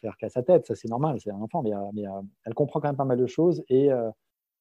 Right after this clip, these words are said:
et des fois, elle nous dit, euh, « Ah, papa, il faut, attention, faut, faut faire ça. Euh, tu m'as dit, tu vas aller, tu as »,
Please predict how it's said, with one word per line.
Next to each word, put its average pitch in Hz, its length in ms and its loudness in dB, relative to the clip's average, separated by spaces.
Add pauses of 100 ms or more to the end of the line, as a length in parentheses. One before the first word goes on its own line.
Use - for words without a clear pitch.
(540)
et 117 60 2
des 123 140 8
fois, 151 320 6
elle 139 120 4
nous 120 140 -2
dit, 147 340 -2
euh, « 123 240 0
Ah, 175 100 -2
papa, 185 400 0
il 131 60 -2
faut, 120 140 -4
attention, 156 560 -4
faut, 117 280 -2
faut - 100 -20
faire 151 160 -10
ça. 127 320 -2
Euh, 107 260 -4
tu 123 100 -12
m'as 120 80 2
dit, 180 220 2
tu 127 100 -4
vas 120 60 4
aller, 120 180 2
tu - 180 -2
as », 117 160 -2